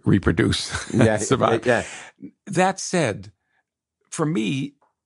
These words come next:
Speaker 1: and you may not agree with this, you probably don't agree with this, but I couldn't have written this, I couldn't have spent years thinking about the Adam and Eve story and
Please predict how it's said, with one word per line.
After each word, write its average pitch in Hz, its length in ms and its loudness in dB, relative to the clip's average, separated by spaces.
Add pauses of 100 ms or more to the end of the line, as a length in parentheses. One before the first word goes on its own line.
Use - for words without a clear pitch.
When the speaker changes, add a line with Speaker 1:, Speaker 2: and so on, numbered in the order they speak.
(520)
Speaker 1:
and 160 100 -10
you 190 100 -2
may 151 120 0
not 120 160 2
agree 117 220 0
with 101 100 2
this, - 300 -4
you 139 80 -14
probably 120 260 -4
don't 101 220 0
agree - 180 -6
with 60 120 -4
this, - 140 -8
but - 280 -6 (300)
I 165 120 2
couldn't 170 400 -2
have 113 220 0
written 107 440 0 (1160)
this, 113 440 -6
I 104 60 -8
couldn't - 180 -2
have 196 80 -2
spent - 380 -2 (100)
years - 480 4
thinking 110 320 -2
about 98 320 0
the - 160 -14 (140)
Adam 110 220 0
and 123 100 0
Eve 135 100 -2
story 107 480 -2 (460)
and 104 320 0